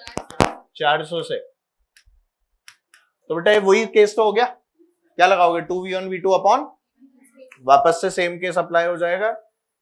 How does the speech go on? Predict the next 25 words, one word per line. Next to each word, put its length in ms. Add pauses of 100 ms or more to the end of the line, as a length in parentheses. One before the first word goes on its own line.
(1200)
twice 460
of 300
तीन 280
सौ 180
into 340 (880)
चार 340
सौ 220 (960)
divided 540
by 200
तीन 280
सौ 200
प्लस 360 (1040)
चार 220
सौ। 100 (400)
सॉल्व 260
कर 140
लिया 200
आपने? 240 (840)
Around 260
three 200
forty 320
कुछ 160
आ 80
रहा 120
होगा, 200